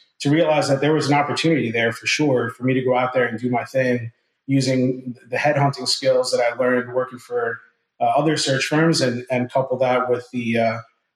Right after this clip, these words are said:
the logistics knowledge that I learned over the last couple of years. And I realized that there was definitely a gap in terms of, uh, being able to bridge logistics and technology. And it was also great timing because, as you know,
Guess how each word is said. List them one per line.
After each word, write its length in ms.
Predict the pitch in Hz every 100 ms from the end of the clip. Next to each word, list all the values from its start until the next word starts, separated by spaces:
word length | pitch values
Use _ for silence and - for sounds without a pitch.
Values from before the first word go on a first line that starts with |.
| -
the 80 |
logistics 480 | 127 123 143 143 135
knowledge 300 | 135 127 123
that 180 | 127 123
I 20 |
learned 280 | 127 123 123
over 160 | 123 123
the 80 |
last 340 | 120 120 113 -
couple 200 | 123 117
of 60 |
years. 500 | 135 170 139 123 - -
And 100 | 123
I 40 |
realized 420 | 127 135 131 131
that 80 | 123
there 140 | 135 127
was 160 | 123
definitely 400 | 143 143 156 139
a 80 | 120
gap 360 | 113 123 127 -
in 80 |
terms 340 | 117 123 123 120
of, 300 | 120 117 117 _ _ _ _ _
uh, 200 | 139 120
being 220 | 113 139 143
able 140 | 131
to 120 | 117
bridge 720 | 107 127 139 135 135 - - 120
logistics 520 | 123 120 139 143 -
and 80 | 131
technology. 540 | 120 110 131 151 196
And 100 | 185
it 40 | 131
was 140 | 123
also 280 | 131 127 123
great 220 | 123 120 -
timing 340 | 127 127 123
because, 300 | 123 127 123
as 200 | 117 110
you 100 | 117
know, 300 | 160 156 147